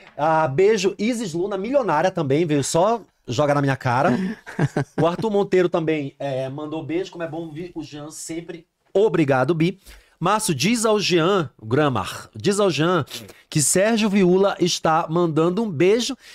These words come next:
Speaker 1: e que recomenda muito Cartas do Exílio, ah, que ele escreveu junto com Márcia Tiburi. Amo
Speaker 2: Sé-,
Speaker 1: você, Jean.
Speaker 2: deixa eu falar do Sérgio Viúla. Esse cara é muito importante, o Sérgio Viúla, porque o
Speaker 1: Maravilhoso
Speaker 2: Sérgio
Speaker 1: aqui, mandou um
Speaker 2: é, ele, ele vi-, ele viveu uma vida hétero, ele fez essa,
Speaker 1: Olha.
Speaker 2: ele viveu uma vida hétero, total,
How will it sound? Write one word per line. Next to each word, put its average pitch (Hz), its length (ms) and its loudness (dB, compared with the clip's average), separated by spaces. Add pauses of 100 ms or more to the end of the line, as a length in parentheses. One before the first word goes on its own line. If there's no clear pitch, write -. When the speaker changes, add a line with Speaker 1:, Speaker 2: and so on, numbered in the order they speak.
(120)
Speaker 1:
e 190 80 2
que 214 80 0
recomenda 208 420 2
muito 202 540 2
Cartas 180 400 0
do 170 100 2
Exílio, 131 440 0 (480)
ah, 135 420 2
que 165 100 0
ele 170 100 2
escreveu 165 340 2
junto 175 180 0
com - 80 0
Márcia 160 220 0
Tiburi. 151 360 0
Amo 160 120 0
Speaker 2:
Sé-, 139 60 2
Speaker 1:
você, 165 200 0
Jean. 113 160 0
Speaker 2:
deixa - 160 -2
eu - 20 2
falar 131 180 2
do 131 40 2
Sérgio 117 240 0
Viúla. 92 300 4
Esse - 160 -2
cara 113 200 2
é 127 40 4
muito 123 640 4
importante, 117 500 0
o - 40 -12
Sérgio 82 200 0
Viúla, 76 280 -2
porque - 160 0
o - 20 2
Speaker 1:
Maravilhoso 117 400 2
Speaker 2:
Sérgio 95 160 0
Speaker 1:
aqui, - 180 -8
mandou 101 320 -2
um 147 220 -8
Speaker 2:
é, 135 340 2
ele, 143 600 4
ele 120 180 2
vi-, 120 240 -2
ele 113 140 0
viveu 123 340 0
uma 139 120 2
vida 107 200 -2
hétero, 87 480 -2
ele 113 200 0
fez 135 480 -2
essa, 117 320 -2 (200)
Speaker 1:
Olha. 160 380 -10
Speaker 2:
ele 117 140 4
viveu 120 200 2
uma 147 120 2
vida 113 200 -2
hétero, 80 360 -8
total, 87 520 -6